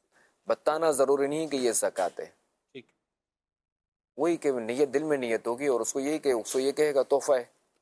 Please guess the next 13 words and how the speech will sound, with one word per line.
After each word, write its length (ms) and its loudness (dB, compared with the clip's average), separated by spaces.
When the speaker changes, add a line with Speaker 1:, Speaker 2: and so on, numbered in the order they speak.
Speaker 1:
کہ 60 2
آپ 200 2
رکھ 160 0
لیجئے، 320 -2
دل 260 0
میں 140 2
نیت 260 0
یہی 260 0
ہے 60 4
کہ 120 -4
یہ 240 0
زکوٰۃ 420 0
ہے۔ 120 0